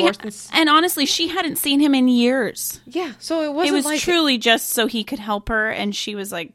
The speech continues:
Speaker 2: "Yes."
Speaker 1: Yeah.
Speaker 2: They had no ill will. He even said that after when they parted ways. He's like,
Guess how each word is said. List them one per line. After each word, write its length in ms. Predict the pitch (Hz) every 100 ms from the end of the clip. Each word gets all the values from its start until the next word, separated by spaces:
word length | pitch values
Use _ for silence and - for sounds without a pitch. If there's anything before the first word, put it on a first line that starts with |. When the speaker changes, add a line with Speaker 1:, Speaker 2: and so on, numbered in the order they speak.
| _ _ _
Speaker 2:
"Yes." 600 | - 208 185 180 - - -
Speaker 1:
Yeah. 220 | - - - -
Speaker 2:
They 80 | -
had 160 | 254 285
no 140 | 277 247
ill 200 | 233 220
will. 220 | 208 202
He 160 | 214 240
even 220 | 214 220
said 180 | 202 170
that 140 | 165
after 480 | 143 190 185 185 170
when 160 | 180 185
they 140 | 175
parted 400 | 165 - 180 170
ways. 340 | 175 175 175 -
He's 200 | 196 196
like, 260 | 185 202